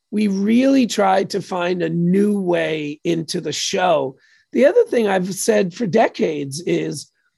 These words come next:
Star Trek books are very different than Star Trek docs. And there's a, a much more warts and all honesty in the books than have historically been in the documentaries about the show.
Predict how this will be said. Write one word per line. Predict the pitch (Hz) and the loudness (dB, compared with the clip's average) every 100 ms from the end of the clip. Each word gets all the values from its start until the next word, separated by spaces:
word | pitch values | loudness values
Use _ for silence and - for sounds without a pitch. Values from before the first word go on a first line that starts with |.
| _ _ | _ _
Star | - - - - 202 254 | -10 -6 -4 0 2 4
Trek | 269 - 240 240 220 - - | 2 0 2 4 0 -6 -12
books | 120 120 180 269 - - - - _ _ - | -8 -2 0 0 -4 -12 -10 -12 _ _ -2
are | 180 | 0
very | 170 147 208 196 226 | 0 -2 0 0 0
different | 208 175 190 156 175 160 | 0 0 0 -2 -6 -6
than | 170 156 | -8 -8
Star | - - 165 160 | -6 -4 -2 -2
Trek | - 175 131 _ | -4 -6 -8 _
docs. | - 170 - - - - - _ _ _ - | -6 -4 -6 -12 -14 -14 -14 _ _ _ -2
And | 190 | 0
there's | 190 180 | 2 2
a, | 190 165 - | 0 -4 -4
a | 180 175 | -4 0
much | 180 185 277 - | 0 2 0 0
more | 240 208 196 190 185 - - - _ _ _ _ | 0 2 2 2 0 -6 -20 -20 _ _ _ _
warts | - 143 175 208 233 - | -10 -2 2 4 4 0
and | 220 220 | 0 0
all | 180 175 170 170 170 _ _ - | 0 0 0 -2 -4 _ _ -8
honesty | 170 185 190 175 - 165 151 | -4 -2 -2 -6 -8 -8 -6
in | 143 147 | -4 -4
the | 139 | -6
books | 135 190 165 135 - - - | -4 0 0 -2 -8 -8 -4
than | 180 | -4
have | 156 147 | -2 -2
historically | 170 - 208 175 175 175 160 | -2 -2 -2 0 -2 -4 -6
been | 151 147 143 | -4 -4 -4
in | 143 | -4
the | 143 | -6
documentaries | 135 147 151 151 147 156 143 139 131 123 | -4 -4 -4 -4 -4 -4 -4 -4 -6 -8
about | 156 151 131 120 | -6 -2 -4 -6
the | 139 | -10
show. | - 151 175 247 | -4 0 2 0